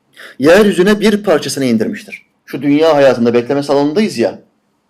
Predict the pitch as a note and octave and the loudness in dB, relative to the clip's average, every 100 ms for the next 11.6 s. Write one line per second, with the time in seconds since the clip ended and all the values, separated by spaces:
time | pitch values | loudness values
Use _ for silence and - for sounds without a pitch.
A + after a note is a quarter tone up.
0 | _ _ - A#2 B2 C#3 D#3+ B2 B2 B2+ | _ _ -6 -2 0 -2 -4 -6 -6 -6
1 | C#3+ D3+ - A#2 G#2 G#2+ G#2 F2+ - G2 | -6 -10 -4 -4 -2 -6 -6 -8 -12 -6
2 | C3 B2+ F3 E3+ E3+ D#3+ A3 G#3+ - - | -6 -4 -6 -6 -8 -6 -6 -6 -14 -2
3 | C3+ C3+ C#3+ E3 F3 D#3+ C3+ C3+ C#3+ B2 | 0 2 -2 -6 -14 -6 -6 -6 -8 -8
4 | A2+ - - - _ _ _ _ _ _ | -12 -20 -20 -20 _ _ _ _ _ _
5 | _ C3 A#2+ _ _ _ _ B3+ A#3+ A3 | _ -20 -20 _ _ _ _ -2 4 4
6 | F#3+ D3 C#3 C#3 F3 C3 C#3+ E3+ E3+ F3+ | 6 4 2 0 -2 -2 0 0 0 -2
7 | A3+ F#3+ G3 G#3 - - A3 G#3 A2 - | 0 0 0 -2 -10 -8 -6 -6 -10 -10
8 | - _ _ _ _ _ D#3+ E3+ F3+ F3 | -20 _ _ _ _ _ -6 -2 -2 -2
9 | F3 F#3+ D#3 C3 - G2 - A#3 G#3 F3+ | 0 2 2 -2 -6 -6 -2 2 2 2
10 | F3+ E3+ C#3 A#2 G2+ G#2+ - _ _ _ | -2 -4 -2 0 -2 -6 -14 _ _ _
11 | _ - A#3 G3+ G#2+ | _ -2 2 2 0